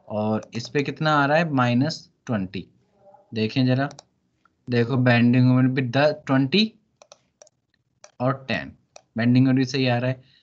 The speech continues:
तो इस last problem के साथ अभी और भी problem है, अगर वो काम ना होता तो, लेकिन मैं आपको एक चीज़ बता देता हूँ, नहीं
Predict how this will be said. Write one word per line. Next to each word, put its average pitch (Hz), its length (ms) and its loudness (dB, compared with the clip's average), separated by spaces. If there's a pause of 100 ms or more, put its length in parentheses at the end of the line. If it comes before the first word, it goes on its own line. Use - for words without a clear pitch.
(220)
तो 143 300 2
इस 147 200 -4
last 139 340 2
problem 156 380 0
के 165 140 -2
साथ 156 260 0
अभी 151 200 -2
और 151 180 0
भी 175 120 0
problem 160 460 -2
है, 160 100 0
अगर 160 100 -4
वो 165 120 -4
काम 156 240 -4
ना 156 100 -4
होता 147 220 -6
तो, 147 120 -8
लेकिन 147 300 -6
मैं 147 120 -4
आपको 143 300 -4
एक 143 240 -2
चीज़ 139 200 -2
बता 127 240 0
देता 120 200 -4
हूँ, 139 80 -2
नहीं 135 240 2